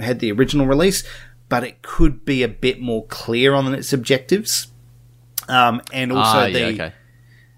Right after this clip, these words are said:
Speaker 1: uh, the, the way that you find, like, you find your way around the world is,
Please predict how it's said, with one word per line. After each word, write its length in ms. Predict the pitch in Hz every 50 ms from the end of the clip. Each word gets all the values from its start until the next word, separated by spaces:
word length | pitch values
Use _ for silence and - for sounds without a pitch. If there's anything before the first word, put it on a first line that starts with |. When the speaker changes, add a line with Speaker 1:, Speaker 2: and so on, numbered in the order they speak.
| _ _ -
Speaker 1:
uh, 220 | - 139 135 131 123 135
the, 180 | 151 147 139
the 180 | 135 - - 143
way 300 | 127 127 135 139 151 147
that 160 | 131 143 123
you 100 | 135 123
find, 500 | 113 - - 127 120 120 120 113 113 104 - - - - -
like, 440 | - 123 123 110 107 107 104 - -
you 60 | -
find 280 | - - 143 139 135 135
your 120 | 117 120
way 160 | 113 117 113 104
around 320 | 98 104 117 120 120 123
the 80 | 117 110
world 280 | 104 104 104 101 98
is, 220 | 104 104 101 95